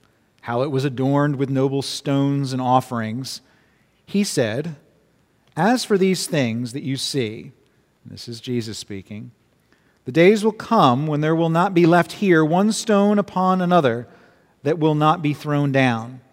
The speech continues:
And they asked him, "Teacher, when will these things be? And what will be the sign when these things are about to take place?"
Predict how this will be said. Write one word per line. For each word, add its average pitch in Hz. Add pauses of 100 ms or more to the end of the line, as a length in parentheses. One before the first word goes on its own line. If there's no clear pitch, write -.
(800)
And 131
they 147
asked 220
him, 110
"Teacher, - (920)
when 214
will 285
these 226
things 175
be? 156 (520)
And 131
what 170
will 180
be 175
the 160
sign 165
when 135
these 156
things 165
are 151
about 147
to 143
take 147
place?" 139